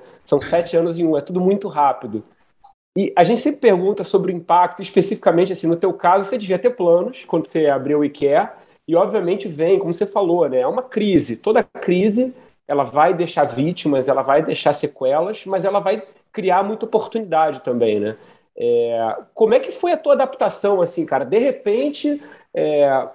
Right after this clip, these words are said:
a gente conversou com o, com o Guilherme Weitger, da, da Conexa,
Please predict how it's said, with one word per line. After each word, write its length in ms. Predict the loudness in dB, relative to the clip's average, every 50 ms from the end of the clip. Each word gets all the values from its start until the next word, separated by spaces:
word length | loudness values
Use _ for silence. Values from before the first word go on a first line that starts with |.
| -18 -14 -8 -6 -4 -2
a 80 | 0
gente 180 | 0 0 0 -2
conversou 480 | 0 2 4 4 4 2 2 0 0 0
com 400 | 0 -2 0 0 2 2 2 2
o, 560 | 0 0 0 0 2 0 0 -2 -2 -4 -6 -6
com 180 | -2 0 0 0
o 40 | 0
Guilherme 480 | 0 0 2 4 4 4 2 0 -4 -2
Weitger, 480 | 0 0 0 0 0 -2 -4 -6 -2 0
da, 140 | 0 -2 -2 -4
da 300 | -4 0 2 2 2 0
Conexa, 840 | 0 0 0 0 0 0 2 2 0 0 0 -4 -6 0 0 0 0